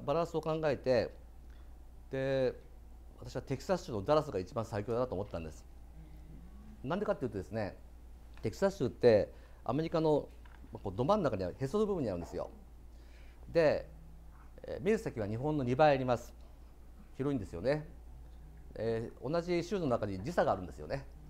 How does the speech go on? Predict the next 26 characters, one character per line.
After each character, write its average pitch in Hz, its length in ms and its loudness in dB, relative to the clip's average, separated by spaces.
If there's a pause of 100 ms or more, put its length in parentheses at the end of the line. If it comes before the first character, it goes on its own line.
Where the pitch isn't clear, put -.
(200)
一-、 123 200 -6 (120)
あ 101 60 -2
の、 107 100 -2
一 131 180 0
時 151 80 2
間 104 120 6
違 - 120 -2
う 127 120 8
場 127 140 8
分、 117 180 2 (460)
と 120 60 -2
こ 131 60 0
も 120 80 6
あ 110 40 6
る 104 80 4
ん - 20 -2
で 85 80 -4
す - 60 -10
け 87 60 -4
ど 90 60 -4
も。 117 240 4 (1300)
で、 - 80 -8
海 170 240 2
岸 190 160 4
線 175 240 -2
が、 160 320 8